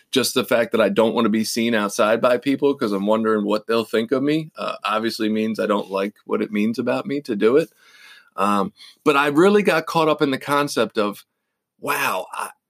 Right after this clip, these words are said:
I can look at any bad situation in my life and I can, if I take it and use it to inspire something that makes it a good situation later," that's a pretty incredible perspective to have and a, and a good take on life. Like, I can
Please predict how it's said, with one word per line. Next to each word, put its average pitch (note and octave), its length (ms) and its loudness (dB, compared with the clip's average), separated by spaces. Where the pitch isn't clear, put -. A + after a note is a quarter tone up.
I B2+ 200 -4
can F3 180 -4
look C3+ 220 0
at G#2+ 180 -6
any C3 260 -2
bad B2 420 -4
situation A2+ 640 -2
in G2+ 80 -2
my G2 180 -2
life A#2 560 -2
and A#2 160 -4
I A2 100 -2
can, G#2+ 360 -4
if A#2+ 160 -6
I G#2+ 160 -2
take D#3+ 380 -2
it E3+ 180 2
and A2+ 200 4
use D#3+ 280 4
it D3+ 140 4
to C#3+ 140 2
inspire A2+ 840 0
something G2+ 760 -2
that A2+ 300 -2
makes C3+ 340 -2
it - 140 -2
a A2 100 0
good C3 380 2
situation A2+ 720 2
later," B2+ 520 -2
that's D3 260 -12
a - 60 -12
pretty F#3+ 380 -2
incredible C#3 540 0
perspective A#2+ 720 -4
to G#2+ 100 0
have A2+ 440 0
and G#2 120 2
a, - 140 -4
and G#2+ 120 0
a A2 40 0
good D#3 280 2
take B2+ 260 -2
on A2 160 4
life. A2+ 380 0
Like, A2 180 0
I A2+ 80 -2
can A#2+ 240 -4